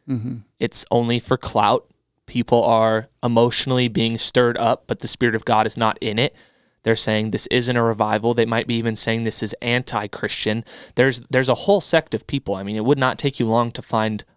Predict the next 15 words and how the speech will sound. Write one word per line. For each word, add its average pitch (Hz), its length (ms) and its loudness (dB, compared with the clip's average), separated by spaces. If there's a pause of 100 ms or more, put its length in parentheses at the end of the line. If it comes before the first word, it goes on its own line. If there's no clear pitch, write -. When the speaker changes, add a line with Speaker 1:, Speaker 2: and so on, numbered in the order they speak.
Speaker 2:
an - 120 -8
opposite 123 420 0
YouTube 120 360 -2
video 117 260 2
of 104 80 -10
this 117 200 0
one 104 220 -4
that 107 160 0
will 113 200 0
Speaker 1:
Yeah. - 80 -6
Speaker 2:
absolutely 120 440 -2
tear 120 260 2
apart 117 320 0
what's - 160 -6
happening 110 500 -2